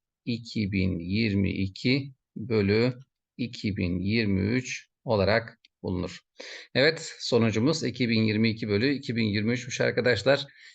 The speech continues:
İki bin yirmi üçe hoş geldin demeden biz bu soruyu sizlerle paylaştık. Umarım beğenmişsinizdir. E, yarına inşallah başka bir soruyla karşınıza çıkacağız.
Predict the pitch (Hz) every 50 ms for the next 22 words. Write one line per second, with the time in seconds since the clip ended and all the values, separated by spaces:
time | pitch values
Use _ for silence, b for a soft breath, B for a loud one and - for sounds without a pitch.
0 | B _ 131 120 - - 120 117 117 113 104 110 113 113 113 110 101 - 110 104
1 | 104 127 123 - - - 113 104 98 101 98 101 101 101 139 139 120 107 95 110
2 | 123 143 160 151 - - _ _ _ _ _ 139 131 120 110 107 - - - 110
3 | 101 101 98 - - 120 123 131 123 117 110 123 127 131 127 127 107 - - 156
4 | 151 151 - - 156 120 113 113 113 135 139 156 156 147 110 101 101 101 101 107
5 | 120 120 - - 131 127 120 113 135 147 151 147 - _ b b b b b _
6 | - 104 104 104 107 127 143 151 156 156 165 170 170 175 170 156 - - 151 143
7 | 143 165 160 147 139 139 123 - - 170 160 151 - - 135 117 104 101 107 -
8 | 113 101 98 - 120 113 107 107 107 - - - - - 95 117 143 160 156 -